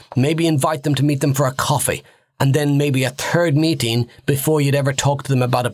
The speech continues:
potential opportunity to work with you, J V with you, borrow money off you, or you borrow money off them.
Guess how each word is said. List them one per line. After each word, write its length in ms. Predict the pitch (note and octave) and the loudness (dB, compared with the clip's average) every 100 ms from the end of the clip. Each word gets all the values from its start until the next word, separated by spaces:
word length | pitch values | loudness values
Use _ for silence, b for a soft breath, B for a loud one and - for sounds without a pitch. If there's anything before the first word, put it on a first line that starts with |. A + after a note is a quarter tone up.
| C3+ | -4
potential 420 | - C3+ C3 C3+ | -2 0 2 0
opportunity 460 | A#2 - B2+ A#2 | -2 -2 0 0
to 200 | A#2 A#2+ B2 | 0 2 0
work 140 | A#2+ | 0
with 140 | A#2 | -2
you, 220 | A#2+ A2 G#2 B B - | 0 -2 -4 B B -4
J 220 | C3 C3 | -2 0
V 160 | B2+ B2+ | 0 0
with 200 | A#2+ B2+ | -2 0
you, 280 | B2 A#2 - - | 0 0 -4 -2
borrow 220 | D#3+ E3 | 0 2
money 260 | D#3+ D#3 | 2 0
off 320 | E2+ D3 C#3+ D3 | 0 -2 -2 -2
you, 260 | C#3+ D3 | 0 0
or 180 | - C3+ | 0 0
you 180 | C3 D#3 | 2 2
borrow 300 | C#3 D3 C#3 | 0 0 2
money 240 | C#3+ C#3+ | 2 0
off 320 | - C3 B2 | -2 -2 -4
them. 320 | C#3 A#2+ D2 | -2 -4 -4